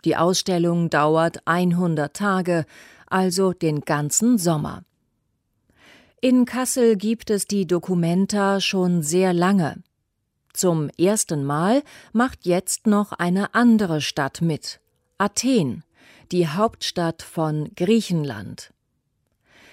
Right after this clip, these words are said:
In Athen hat die Documenta schon im Frühling angefangen.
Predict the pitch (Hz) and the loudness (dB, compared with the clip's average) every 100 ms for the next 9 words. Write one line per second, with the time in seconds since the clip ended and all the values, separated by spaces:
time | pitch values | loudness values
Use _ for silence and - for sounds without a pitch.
0 | - - 196 190 - 156 - 180 175 233 | -8 2 4 2 0 -4 -2 0 2 2
1 | 311 - 175 202 202 - 185 175 160 151 | 2 -4 -6 -4 -4 -4 -2 -2 -2 -2
2 | 165 160 175 185 185 175 175 - 175 156 | -2 0 0 0 0 -2 -2 -4 -2 -2
3 | 151 - 156 147 - 226 233 190 180 185 | -4 -4 -4 -6 -2 2 4 4 2 0
4 | 220 180 160 135 131 123 107 156 | -2 -2 -2 -4 -8 -10 -12 -14